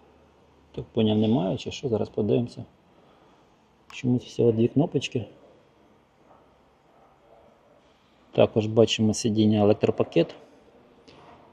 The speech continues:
Емблема Фордік. Ну і отак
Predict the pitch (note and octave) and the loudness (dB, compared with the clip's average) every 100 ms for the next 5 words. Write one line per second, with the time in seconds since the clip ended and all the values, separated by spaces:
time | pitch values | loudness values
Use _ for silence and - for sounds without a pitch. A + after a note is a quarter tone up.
0 | - A2+ G#2+ A2+ A2 G#2+ - A2+ B2 - | -2 2 4 6 6 4 2 2 2 -4
1 | - - _ _ _ _ _ _ _ _ | -6 -20 _ _ _ _ _ _ _ _
2 | _ _ _ _ _ _ _ _ _ _ | _ _ _ _ _ _ _ _ _ _
3 | _ _ _ _ _ _ _ _ _ _ | _ _ _ _ _ _ _ _ _ _
4 | _ _ A3 C#4 F3 A2+ - A#2 | _ _ -8 -2 2 2 2 -2